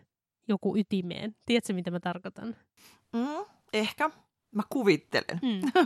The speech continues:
Speaker 2: <laughs> että mä ymmärrän. Ö, tarkennan heti, jos mä lähden, tai kun mä lähden sivupoluille. Mm. Jos en, sanotaan näin, että jos en mä itse sitä tietoisesti muista tehdä,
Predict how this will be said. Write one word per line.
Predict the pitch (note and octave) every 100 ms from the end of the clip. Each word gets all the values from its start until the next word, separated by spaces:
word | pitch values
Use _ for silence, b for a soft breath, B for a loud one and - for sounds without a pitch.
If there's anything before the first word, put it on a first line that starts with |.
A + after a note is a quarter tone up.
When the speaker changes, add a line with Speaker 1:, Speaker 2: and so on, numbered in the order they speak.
| D#4
Speaker 2:
<laughs> | C#4 A#3+ C4 A#3+
että | G3+ -
mä | D3 D3
ymmärrän. | D3+ D3+ D#3 - - B B B B B -
Ö, | E3
tarkennan | D#3 G3+ F#3+ D#3 C#3 C#3
heti, | D#3 -
jos | - D3+
mä | D3
lähden, | C3+ D3+ - - _ _ _
tai | C#3+ C3+
kun | D3 C#3
mä | C#3
lähden | D#3 D3+
sivupoluille. | - - - - - F3+ - _ _ _ _ _ _ _ _ _ _ _ -
Mm. | D#3 E3+ E3 E3+ - _ _ _ -
Jos | G3 B3+ -
en, | B3+ G#3 -
sanotaan | A#3+ B3 G#3 G3
näin, | F#3+
että | G3
jos | G#3+ -
en | F#3+
mä | F3+
itse | E3 E3+ D3+
sitä | - C#3 C3+
tietoisesti | - C#3 - - D3 C#3
muista | D3 C#3 - - _
tehdä, | C#3 D3 E3